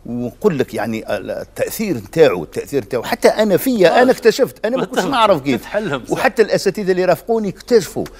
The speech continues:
Speaker 1: ما بالك التلاميذ.
Speaker 2: بالضبط.
Speaker 1: يعني لما قلنا لهم المرة هذه رايحين للأرصاد الجوية، كانت واحد الفرحة حتى من طرف الآباء،
Speaker 2: لا.
Speaker 1: حتى من طرف الآباء.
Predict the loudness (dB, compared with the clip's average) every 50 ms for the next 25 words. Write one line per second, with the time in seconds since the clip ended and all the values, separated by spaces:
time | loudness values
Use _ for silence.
0 | -20 -18 -10 -4 0 2 2 2 4 2 2 2 2 -2 -4 -2 0 0 0 0
1 | 0 2 2 2 2 0 -2 -6 -14 -20 -20 -20 -20 -20 -20 -20 -20 -20 -18 -10
2 | -6 -4 -2 -2 -2 -2 -2 -2 -4 -6 -10 -12 -10 -8 -6 -4 -2 0 -2 -2
3 | 0 0 0 2 2 2 2 0 -2 -4 -6 -8 -8 -8 -6 -2 0 0 2 2
4 | 0 0 0 -2 -2 -2 -4 -6 -6 -8 -6 -6 -6 -6 -6 -8 -10 -12 -12 -12
5 | -12 -12 -10 -8 -8 -6 -6 -6 -6 -6 -6 -6 -6 -6 -8 -12 -12 -12 -14 -10
6 | -8 -8 -6 -4 -6 -6 -6 -6 -6 -4 -2 -2 -2 0 2 2 2 2 2 2
7 | 0 0 0 2 4 6 6 6 4 2 -2 -8 -16 -20 -20 -20 -20 -20 -18 -16
8 | -12 -8 -6 -4 0 0 0 0 -2 -4 -4 -4 -2 2 2 0 0